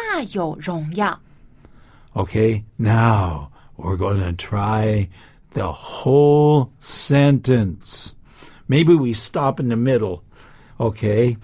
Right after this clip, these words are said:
Speaker 2: "They will sing in the ways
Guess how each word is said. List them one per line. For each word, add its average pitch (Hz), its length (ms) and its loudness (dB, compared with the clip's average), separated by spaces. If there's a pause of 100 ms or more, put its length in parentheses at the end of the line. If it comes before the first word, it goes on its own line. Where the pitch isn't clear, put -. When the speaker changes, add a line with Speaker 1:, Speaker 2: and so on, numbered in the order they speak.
(400)
Speaker 2:
"They 156 520 4
will 180 280 6
sing 165 880 2
in 135 260 2
the 117 200 0
ways 160 680 2